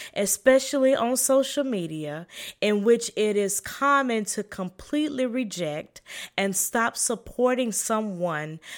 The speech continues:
because they have said or done something that offends you or a group of people.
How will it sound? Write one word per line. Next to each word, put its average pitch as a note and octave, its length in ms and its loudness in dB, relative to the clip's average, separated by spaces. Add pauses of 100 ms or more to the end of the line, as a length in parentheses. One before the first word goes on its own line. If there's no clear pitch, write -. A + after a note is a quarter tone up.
(120)
because G#3 520 0
they G#3 160 2
have F#3 200 -6
said F#3+ 760 2
or F#3 140 0
done F#3+ 400 -2
something E3+ 640 -8 (280)
that F3+ 120 2
offends F3 720 0
you F#3 300 2
or F3 240 0
a E3 60 -4
group E3+ 300 -8
of F3 120 -8
people. - 520 -16